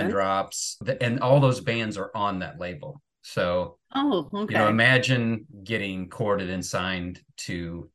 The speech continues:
Speaker 1: Hmm.
Speaker 2: Sire Records, and, you know, a lot of your idols, <laughs> you know, that
Speaker 1: Yeah.
Speaker 2: you've li-, and bands you listen to all the time are on there.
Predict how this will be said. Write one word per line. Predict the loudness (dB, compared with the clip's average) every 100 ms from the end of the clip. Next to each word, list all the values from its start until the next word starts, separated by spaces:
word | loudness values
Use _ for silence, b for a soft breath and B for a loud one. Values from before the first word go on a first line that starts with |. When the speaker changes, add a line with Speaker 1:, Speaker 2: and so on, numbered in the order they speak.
| _ -4
Speaker 1:
Hmm. | -2
Speaker 2:
Sire | 4 6 6
Records, | 6 2 2 -2 -4 -2
and, | -2 -2 -4
you | -4 -4
know, | -4 -8 _ _
a | 0
lot | 2
of | 4
your | 2 2
idols, | 2 0 -2 -6 -10
<laughs> | -6
you | 0
know, | 4
that | 6
Speaker 1:
Yeah. | 6 4
Speaker 2:
you've | 2 -2
li-, | -6 -4 B
and | 4
bands | 6 6 4
you |
listen | 4 4
to | 4
all | 2
the | 2
time | 0 -2
are | -4
on | -2 -2 -2
there. | -2 -2 -4